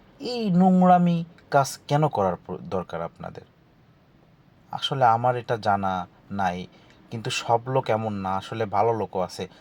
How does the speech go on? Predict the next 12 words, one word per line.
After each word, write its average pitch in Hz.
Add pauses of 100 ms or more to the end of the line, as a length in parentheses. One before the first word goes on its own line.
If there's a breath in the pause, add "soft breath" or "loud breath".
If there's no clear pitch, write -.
(160 soft breath)
কিন্তু 127 (160)
কিছু 185
কিছু, 135 (640 loud breath)
কিছু 139
কিছু 139 (160)
জঙ্গলে 123
জন্ম 107
নেওয়া 90 (380 soft breath)
মানুষ 95
আসলে 107
এইগুলাই 98
করে। -